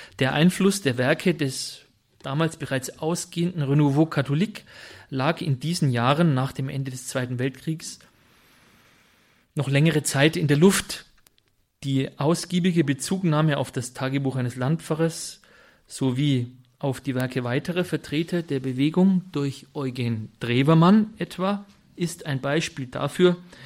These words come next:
dass die Werke der Hauptvertreter des Renouveau Catholique ihren Eindruck auf spätere katholische Entscheidungsträger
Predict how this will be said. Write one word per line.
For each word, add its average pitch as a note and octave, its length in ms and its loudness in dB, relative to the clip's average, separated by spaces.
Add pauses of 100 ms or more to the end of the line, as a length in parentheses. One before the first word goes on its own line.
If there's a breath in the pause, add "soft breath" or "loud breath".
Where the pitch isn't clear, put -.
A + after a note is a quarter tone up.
(280 loud breath)
dass - 180 -6
die C3 140 -10
Werke D3 280 0
der A#2+ 140 -4
Hauptvertreter D#3+ 800 0
des C#3 260 -2
Renouveau D3 400 4
Catholique C#3+ 600 -4 (580 soft breath)
ihren C#3+ 260 -4
Eindruck F3+ 640 -4 (100)
auf C#3 180 -8
spätere D#3+ 460 -6
katholische D3 580 -8
Entscheidungsträger D3+ 1040 -6